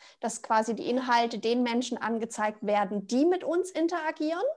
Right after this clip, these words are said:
Und da ist es ja eigentlich völlig egal, ob wir auch noch welche mit drin haben, die nicht mit uns interagieren.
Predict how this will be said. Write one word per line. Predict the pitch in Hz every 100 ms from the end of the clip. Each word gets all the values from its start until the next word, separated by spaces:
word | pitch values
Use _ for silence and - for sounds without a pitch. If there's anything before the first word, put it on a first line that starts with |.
| - - -
Und | 240 240
da | 254
ist | 285
es | 302
ja | - 185
eigentlich | 226 220 -
völlig | 247 269
egal, | 233 196 226 226
ob | 208
wir | 220
auch | 202
noch | 214 214
welche | 214 208
mit | 220
drin | 208 226
haben, | 208 208
die | 208
nicht | 214 277
mit | 277
uns | 277 262
interagieren. | 285 294 254 262 262 294